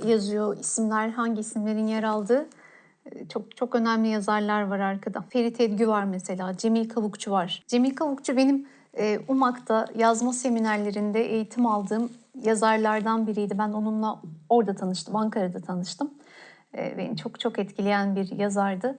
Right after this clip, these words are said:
Hala da çok severim Cemil Kavukçu'yu.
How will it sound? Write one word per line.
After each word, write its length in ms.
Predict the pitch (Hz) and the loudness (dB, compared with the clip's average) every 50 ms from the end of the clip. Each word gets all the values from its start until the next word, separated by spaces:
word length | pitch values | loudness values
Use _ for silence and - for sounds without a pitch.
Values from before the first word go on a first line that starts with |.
| _ - | _ -4
Hala 420 | 240 240 226 220 202 196 196 196 | 0 0 2 2 2 0 0 0
da 80 | 240 240 | 0 0
çok 200 | - 220 185 - | -2 -6 -8 -6
severim 480 | - 208 190 180 185 185 190 226 - - _ _ _ _ _ _ _ _ _ - | -4 -4 -2 -2 -2 -4 -4 -8 -12 -14 _ _ _ _ _ _ _ _ _ -10
Cemil 300 | - 202 202 196 196 196 | -8 -4 -4 -4 -4 -4
Kavukçu'yu. 560 | - 220 190 185 - - - - 190 233 | -4 -6 -6 -6 -8 -12 -10 -8 -8 -8